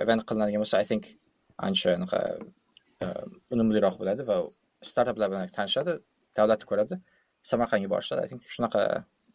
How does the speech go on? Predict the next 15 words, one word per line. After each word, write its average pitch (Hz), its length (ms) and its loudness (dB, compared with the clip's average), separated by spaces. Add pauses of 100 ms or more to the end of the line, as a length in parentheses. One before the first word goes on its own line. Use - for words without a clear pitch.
(120)
a, - 20 -4 (480)
qilsa, 110 280 -2
I - 60 -6
think 110 180 -8 (520)
shunaqa 123 280 0 (240)
narsa 104 300 -4
bilan, 117 320 -4
bu - 80 -4 (280)
angel 117 220 4
investorlar 110 360 2
bilan 98 180 -2
ko'rishsa, 101 320 -2 (140)
angel 107 220 -2
investorlar 104 400 -4
bular 110 140 4